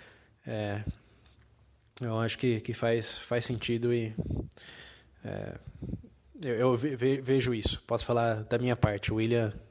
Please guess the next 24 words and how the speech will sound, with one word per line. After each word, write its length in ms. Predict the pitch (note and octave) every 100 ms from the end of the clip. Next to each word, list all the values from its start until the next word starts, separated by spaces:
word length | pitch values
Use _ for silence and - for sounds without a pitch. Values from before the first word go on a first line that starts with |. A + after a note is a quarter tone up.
| - -
presumo 360 | A2+ A2 A#2+
que 120 | A#2 -
sim 140 | A2+
também. 380 | A2 G#2+ A#2 A2 A#2+ A#2+ -
Tô 80 | A2+
falando 480 | - A#2+ A#2+ A2 G2+ - - - - - -
eu 240 | C#3 A#2+
aqui. 300 | A2 A2 A2 - - - -
Mas 280 | B2+ A#2 A2+
é, 320 | B2 A#2+ A2+ A#2 - - - - - - -
é, 180 | E3+ C#3 C3
muito 180 | C3
bom. 180 | D3 B2 - - - - - - - - -
A 100 | A2+
minha, 360 | C#3 D#3+ D3
a 60 | C3
minha, 440 | C3+ D#3+ D3 A#2+
a 20 | A2+
minha 200 | C#3 D#3
resposta 440 | D#3+ - C#3+ -
cai 200 | - D3+
nas 160 | D3+ C3
mesmas 380 | C#3 C3+ A#2+
linhas, 600 | A2 B2 D3 D#3+ - -